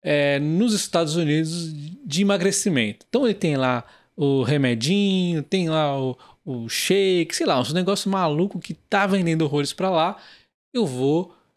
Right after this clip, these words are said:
repatrio esse, compro o direito de marca de utilizar esse produto aqui no Brasil. Eu vou repatriar ele aqui no Brasil, é, faço toda a tradução, né, todo aí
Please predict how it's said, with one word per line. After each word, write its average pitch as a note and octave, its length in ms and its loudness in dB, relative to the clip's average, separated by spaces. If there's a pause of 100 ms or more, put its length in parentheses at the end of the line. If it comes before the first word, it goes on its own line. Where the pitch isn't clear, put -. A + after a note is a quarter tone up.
(400)
repatrio G#3 1000 0
esse, - 160 -2
compro G3+ 520 0
o D3+ 40 0
direito C3+ 320 0
de - 80 -6
marca D3 380 0
de D3 160 -2
utilizar F3+ 460 0
esse D3+ 120 -2
produto D3+ 240 -6
aqui F3 200 -6
no F3 80 -2
Brasil. D#3 460 -4 (360)
Eu F3+ 120 -2
vou D3+ 360 0 (140)
repatriar C3+ 500 -2
ele B2+ 80 0
aqui B2 140 -8
no C3 80 -2
Brasil, C#3+ 580 -2 (260)
é, C3 240 0
faço - 440 -2
toda C#3+ 160 -2
a C3+ 40 -2
tradução, C#3+ 880 0
né, B2+ 220 -2
todo C3 260 -4
aí B2+ 300 0